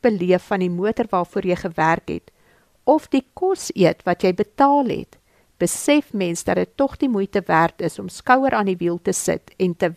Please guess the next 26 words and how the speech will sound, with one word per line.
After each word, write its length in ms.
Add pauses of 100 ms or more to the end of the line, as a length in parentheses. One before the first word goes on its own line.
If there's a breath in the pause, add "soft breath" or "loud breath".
werk 400
vir 180
wat 220
jy 160
in 80
die 120
lewe 360
wil 160
hê. 160 (1080)
Maar 240
dan 200
is 160
daar 200
die 120
ander 320
kant 200
van 160
die 80
muntstuk. 640 (560)
Wanneer 380
iemand 400
kom 220
en 240
alles 360
wat 240
jy 160